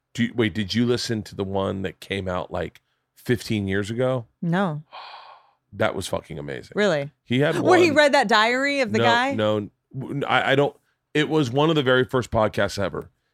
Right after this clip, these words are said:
Speaker 1: And it was, he had a radio show on B B C that he released as a podcast.
Speaker 2: Shit.
Speaker 1: And it was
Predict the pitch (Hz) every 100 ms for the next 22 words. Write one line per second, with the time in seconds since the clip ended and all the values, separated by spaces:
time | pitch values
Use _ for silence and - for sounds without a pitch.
0 | _ - 113 120 123 101 120 123 117 117
1 | 113 123 131 120 127 113 104 104 101 -
2 | 117 110 101 98 98 113 - 95 - -
3 | 101 98 - 82 - - _ - - 247
4 | - 117 117 117 113 104 -